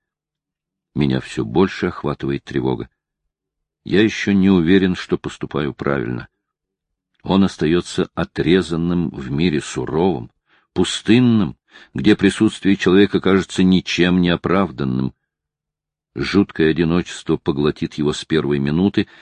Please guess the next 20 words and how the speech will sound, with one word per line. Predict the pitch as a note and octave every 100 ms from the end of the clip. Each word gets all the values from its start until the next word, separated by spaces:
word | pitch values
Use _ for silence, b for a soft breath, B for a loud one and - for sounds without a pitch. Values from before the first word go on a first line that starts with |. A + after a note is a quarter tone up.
| b
как | - F2
только | - G2 F#2 F#2
мы | E2+ F2+
с | F#2+
Кучумом | - G2+ - G#2 G#2+ G#2
покинем | - E2+ - D2+ D#2
стоянку. | D2 - F2 A2 D2+ - - _ _ _ _ _ _ _ _ _ -
Не | B1+
сойдёт | - C2+ A#1 D#2 -
ли | D2+
он | C#2+
с | - -
ума | C#2+ F2+ A2+ E2
от | - -
этой | - -
бездеятельности? | G#1 G#1+ - B1 C2 A#1 - - - - - _ _ _ _ _ _ _ _ _ _ _ _ _ _ _ -
Вот | - F#2 A#2+
и | F#2
солнце | - - C#2 A#1 - -
взошло. | - - - -